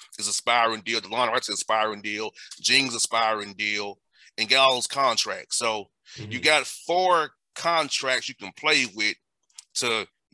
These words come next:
Speaker 1: get some substance coming back that can last us for a long time. So you have to decide which one of those numbers you want, you wanna play with. I'm gonna,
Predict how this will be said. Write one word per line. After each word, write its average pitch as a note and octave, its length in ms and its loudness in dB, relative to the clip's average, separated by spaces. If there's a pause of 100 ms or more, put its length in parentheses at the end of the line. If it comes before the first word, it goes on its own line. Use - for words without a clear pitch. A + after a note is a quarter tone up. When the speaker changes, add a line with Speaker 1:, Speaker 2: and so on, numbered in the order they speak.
Speaker 1:
get C#3 160 0
some B2+ 280 2
substance C#3+ 380 -2
coming A#2 220 -8
back A#2 260 0
that A#2+ 100 -8
can A2 140 -12
last B2+ 400 0
us A2+ 260 -4 (240)
for A2+ 160 -4
a G#2 60 -2
long A2 400 -4
time. G2 560 -2 (460)
So - 100 -8
you B2+ 40 -2
have A2+ 80 -6
to A2 60 -14
decide B2 360 0
which C3+ 160 -2
one C3+ 100 -2
of C3 80 0
those B2 120 -2
numbers B2 220 -4
you A2+ 60 -10
want, A#2 140 -6
you A#2 100 -10
wanna G#2+ 160 0
play B2+ 280 -2
with. F2+ 200 -12 (400)
I'm C3+ 120 4
gonna, D#3 100 2